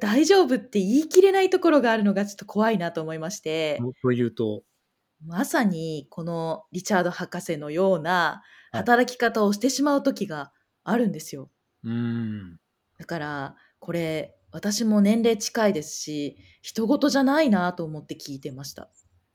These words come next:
Speaker 2: そうですね。
Speaker 1: はい。
Speaker 2: そんな年齢的なことを言われてしまうとですね、私、さらに十ぐらい上なので、<laughs> はい。
Speaker 1: <laughs>
Speaker 2: かなりね、まあ、自分事としてやっぱりね、聞かざるを得ないというかね、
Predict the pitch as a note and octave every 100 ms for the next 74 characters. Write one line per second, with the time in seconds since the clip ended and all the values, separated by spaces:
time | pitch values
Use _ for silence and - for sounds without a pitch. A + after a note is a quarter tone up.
0 | - - B2 G#2+ F#2 - G#2 A2+ A2+ G#2+
1 | _ _ _ - E3 E3 C#3+ C3+ B2+ C3+
2 | B2 C#3+ D#3+ E3 D#3 - D#3+ D#3+ C#3+ C#3
3 | A#2+ A2+ A#2 - A2+ A2 F#2 A2+ G#2 A#2+
4 | - B2+ A#2 A2+ C#3+ B2+ G#2+ F#2+ F#2+ G#2+
5 | G#2 A#2+ B2 B2 G#2 - - A2+ A2+ A2+
6 | G#2 F#2+ G#2 - - - - - - -
7 | - - - - - - D#3 D#3+ A#2 G2+
8 | B2+ A2 G2 _ - A2+ G2+ A2 A#2 C#3+
9 | D#3 D#3 D#3+ C3+ C#3+ D3 D#3+ - C#3 B2+
10 | B2 F#2 G2+ G2+ - A#2+ B2 A#2 G#2+ G2
11 | F#2+ E2+ - G#2+ A#2 -